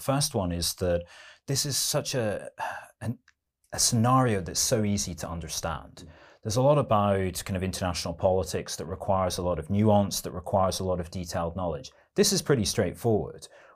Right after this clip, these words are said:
Speaker 1: We have a country with established international borders that have been recognized, including by, by Russia in the past, and then this is a full-scale invasion.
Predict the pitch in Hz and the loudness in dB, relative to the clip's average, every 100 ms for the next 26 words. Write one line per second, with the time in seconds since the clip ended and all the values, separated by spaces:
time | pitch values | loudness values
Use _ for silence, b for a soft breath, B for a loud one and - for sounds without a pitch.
0 | - 107 104 139 135 127 110 - - 113 | -2 -2 0 0 0 0 -2 -6 0 0
1 | 110 - 104 90 85 - - 135 131 117 | 2 -2 -4 -4 -2 -2 2 2 2 0
2 | 107 - 104 101 98 92 - 92 85 90 | -2 -4 -4 -4 -2 -4 -4 -6 -4 -4
3 | 85 - - - - B B _ 101 98 | -4 -6 -10 -10 -12 B B _ -2 -2
4 | 92 - 98 90 87 85 101 117 123 113 | -2 0 0 0 -2 2 2 2 2 0
5 | 113 104 95 92 - 131 131 92 87 85 | 2 0 -2 -4 2 4 4 0 -4 -2
6 | 90 82 78 80 - 82 82 110 - 135 | -2 0 -2 -6 -6 -4 0 0 0 -2
7 | 131 _ _ _ 95 87 - 107 104 101 | -6 _ _ _ -8 -6 0 2 2 0
8 | - B B B B 110 104 110 107 104 | -8 B B B B 0 2 4 4 0
9 | 107 101 - 107 101 - 95 90 85 85 | -2 -6 -2 -2 0 -2 -2 -2 -2 -4
10 | - 87 87 82 80 - - | -8 -10 -4 -4 -4 -10 -14